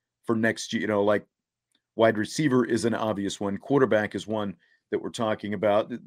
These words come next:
those kind of spots, m-, maybe, you know,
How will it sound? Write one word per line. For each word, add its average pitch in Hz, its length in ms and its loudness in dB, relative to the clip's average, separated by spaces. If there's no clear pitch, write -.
those 143 280 6
kind 151 320 2
of 110 80 0
spots, - 680 2
m-, 120 60 -16
maybe, 113 340 0
you 110 100 -2
know, 98 120 -8